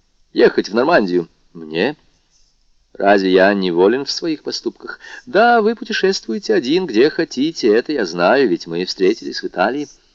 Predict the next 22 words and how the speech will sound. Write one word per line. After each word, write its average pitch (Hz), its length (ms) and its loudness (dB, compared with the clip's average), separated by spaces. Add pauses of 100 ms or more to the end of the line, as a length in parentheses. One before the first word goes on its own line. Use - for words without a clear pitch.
(140)
«Так 104 120 -10
в - 60 -20
чём 87 320 -2
же 82 100 -6
дело?» 98 360 -2 (1800)
«Но 92 220 -2
разрешат 107 560 2
ли 107 60 4
вам 107 200 4
уехать 107 380 4
с - 80 -12
человеком, 101 800 2
которого 85 320 -2
зовут 87 340 2
граф 95 500 0
Монте-Кристо?» 110 880 -8 (440)
«У - 120 -10
вас 123 240 0
плохая 131 480 -4
память, 120 440 -6
граф». 92 300 -4 (480)
«Почему?» 90 520 -8